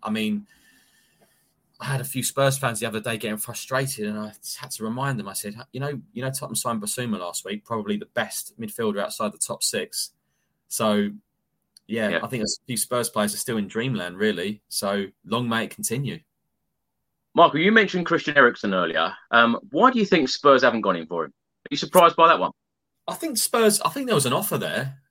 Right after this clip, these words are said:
Speaker 1: um, but I don't know how big an interest there was. Now,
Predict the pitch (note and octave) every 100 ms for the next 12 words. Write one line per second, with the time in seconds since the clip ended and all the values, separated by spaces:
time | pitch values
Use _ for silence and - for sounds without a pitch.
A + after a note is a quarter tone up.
0 | _ A#2 C3 C3 B2+ B2+ A#2+ G#2 _ _
1 | _ _ C#3+ C#3 - - C#3 C#3 E3 E3
2 | - _ _ _ _ _ C3+ C#3 C3+ -
3 | D3+ C#3+ C3+ C#3+ C#3 C3 C3 C3 C3 -
4 | B2+ B2+ D#3 G#2+ G#2 B2+ C3